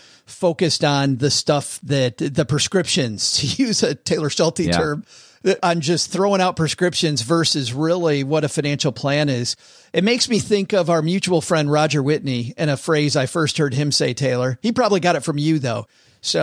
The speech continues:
Speaker 1: I'm
Speaker 2: Probably.
Speaker 1: sure Roger's out
Speaker 2: He
Speaker 1: there
Speaker 2: steals
Speaker 1: stealing,
Speaker 2: everything, yep.
Speaker 1: stealing all our stuff.
Speaker 2: Yeah.
Speaker 1: I know. What a loser that guy. <laughs> Uh, Roger, Roger said, "Whenever somebody leads with product and not process, you should run."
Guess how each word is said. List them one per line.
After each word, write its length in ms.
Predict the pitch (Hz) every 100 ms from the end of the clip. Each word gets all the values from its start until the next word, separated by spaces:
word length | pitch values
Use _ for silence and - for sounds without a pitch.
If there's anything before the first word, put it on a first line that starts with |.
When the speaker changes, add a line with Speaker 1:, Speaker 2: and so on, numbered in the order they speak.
| 135
Speaker 1:
I'm 60 | 92
Speaker 2:
Probably. 180 | 190 196
Speaker 1:
sure 120 | 180
Roger's 420 | 151 156 151 143
out 80 | 147
Speaker 2:
He 40 |
Speaker 1:
there 100 | 139
Speaker 2:
steals 200 | 135 123
Speaker 1:
stealing, 160 | 101 101
Speaker 2:
everything, 200 | - 85
yep. 80 | 175
Speaker 1:
stealing 340 | - 240 175
all 140 | 156 151
our 120 | 135
stuff. 400 | - 139 127 - -
Speaker 2:
Yeah. 80 |
Speaker 1:
I 60 | 175
know. 200 | 190 147
What 140 | 175
a 200 | 202 120 107
loser 300 | 165 170 175
that 200 | 151 156
guy. 200 | 143 123 131
<laughs> 40 | - - _ - -
Uh, 280 | - 196 196
Roger, 640 | 190 - - - 226 208 - - - -
Roger 420 | 180 226 262 226
said, 320 | 208 - 170 147
"Whenever 380 | 170 185 240
somebody 460 | 214 226 214 196 175
leads 360 | 160 175 185 147
with 220 | 147 -
product 640 | - 165 165 151 139 -
and 140 | 151 139
not 240 | 147 143
process, 640 | - 151 143 - 123 113
you 100 | 139
should 300 | 131 151 113
run." 420 | 123 127 104 101